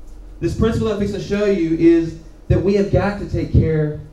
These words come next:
of the things that God has given us. And it, I'm not, that can cover a lot of things.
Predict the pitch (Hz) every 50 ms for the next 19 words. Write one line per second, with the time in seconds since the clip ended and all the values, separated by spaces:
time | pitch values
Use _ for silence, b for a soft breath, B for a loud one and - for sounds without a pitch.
0 | - - - - - 139 139 139 135 - 147 147 147 147 135 127 127 - - -
1 | - 135 131 139 135 135 131 127 123 - 135 120 120 117 110 104 107 - - -
2 | - - - - - - - - - 135 143 139 139 - - - - - 147 135
3 | - - 143 151 160 165 165 156 - - - - - 175 170 170 - 170 156 151
4 | 147 - - - - - - - 180 165 151 143 135 143 143 151 147 139 - 117
5 | 117 120 120